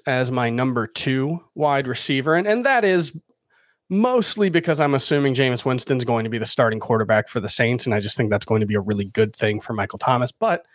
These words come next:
I think it's worth remembering that Michael Thomas was still on pace for right around a hundred and fifteen catches, I believe, and fourteen hundred yards in the four games that Taysom Hill started. And that was with Michael Thomas rushing back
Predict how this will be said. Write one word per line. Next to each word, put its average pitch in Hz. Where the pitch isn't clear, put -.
I 196
think 330
it's 320
worth 190
remembering 135
that 107
Michael 143
Thomas 156
was 139
still 165
on 135
pace 135
for 113
right 143
around 185
a 156
hundred 156
and 131
fifteen 165
catches, 185
I 190
believe, 185
and 139
fourteen 147
hundred 127
yards 117
in 156
the 143
four 135
games 117
that 110
Taysom 117
Hill 107
started. 147
And 139
that 254
was 160
with 170
Michael 156
Thomas 147
rushing 120
back 117